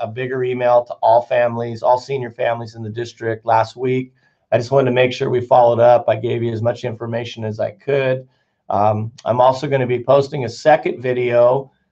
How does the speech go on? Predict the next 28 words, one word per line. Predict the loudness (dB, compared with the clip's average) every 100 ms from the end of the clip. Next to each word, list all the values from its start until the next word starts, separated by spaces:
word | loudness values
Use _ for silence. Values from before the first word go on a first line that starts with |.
| _ _
today | -8 -4 -2 0
or | -2 -6
tomorrow, | -4 2 6 6 6 4 0 -4 _ _ _ _ -8
mainly | -2 0 0
talking | 2 4 4 0 -8
to | -6
the | -8
seniors, | -6 -4 -2 -2 -4 -6
because | -8 -6 -4
like | -4 -4
I |
said, | -4 -2 -4
potentially | -4 -2 -2 -2 -2
we | 0
have | 0 -4
three | -4 0
hundred | 2 2 0
and |
eighty | -4 -6 -10
seniors | -8 -6 -6 -6
who | -6
can | -6 -4
graduate | 2 2 2 -2 -2 -4 -4
on, | -2 0 0 -4 -10 _ _ _
on | -6 -2
that | -2 -2
Saturday. | 2 4 4 2 -2 0 0 -4 -6 -6
And | -4 -4